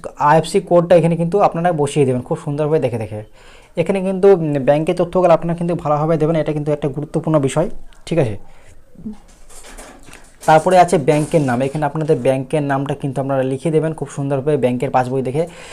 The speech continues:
যদি স্টেট ব্যাংক হয় তাহলে স্টেট ব্যাংক অফ ইন্ডিয়া লিখে দেবেন, যদি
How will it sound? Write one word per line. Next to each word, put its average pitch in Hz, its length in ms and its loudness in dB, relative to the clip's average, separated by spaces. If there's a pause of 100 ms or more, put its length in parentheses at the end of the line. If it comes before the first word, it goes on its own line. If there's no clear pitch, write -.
(260)
যদি 143 280 0 (160)
স্টেট 202 240 2
ব্যাংক 160 300 4
হয় 175 120 2
তাহলে 165 220 0
স্টেট 165 180 -4
ব্যাংক 147 260 0
অফ 135 120 0
ইন্ডিয়া 143 220 0
লিখে 147 160 -2
দেবেন, 156 160 0
যদি 139 180 -6